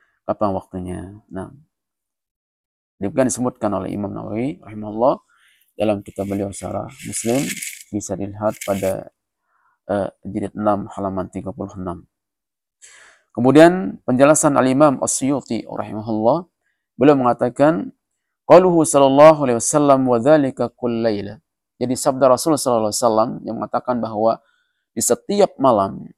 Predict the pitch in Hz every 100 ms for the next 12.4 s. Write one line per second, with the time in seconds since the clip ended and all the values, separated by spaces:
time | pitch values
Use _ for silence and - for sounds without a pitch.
0 | _ - 139 131 - 123 113 107 - 110
1 | 104 - - 147 120 131 - 165 156 -
2 | 110 120 117 107 - 190 196 - 143 113
3 | 107 156 - _ _ _ _ - 110 -
4 | 170 156 - 127 120 120 110 113 110 113
5 | 127 196 - _ _ _ _ - 120 113
6 | 151 123 113 110 131 127 117 - 113 -
7 | 107 117 120 113 107 107 101 117 110 107
8 | 104 98 113 107 - 104 98 101 104 110
9 | 113 101 - 104 101 107 98 - _ _
10 | _ _ _ - 139 156 131 120 139 -
11 | 117 107 104 - - 123 - 110 113 -
12 | 127 113 - -